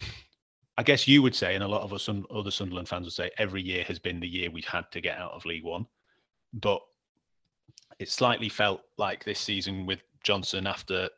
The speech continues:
after the last, where from the outside, it felt like, you know, they just, just fell short.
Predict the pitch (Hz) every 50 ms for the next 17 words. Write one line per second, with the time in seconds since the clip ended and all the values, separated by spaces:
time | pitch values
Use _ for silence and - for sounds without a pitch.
0 | - 117 107 - - - 113 113 110 104 104 110 107 - - - - 101 95 92
1 | 92 90 - - _ _ _ _ _ _ - - - 113 - - 127 123 120 113
2 | 117 110 - - - 95 95 92 - - - 98 90 87 98 127 147 - - -
3 | _ _ - 135 127 123 117 117 110 113 113 - 123 110 - - _ - - 135
4 | - - - - 120 113 107 - - - 110 107 104 104 - -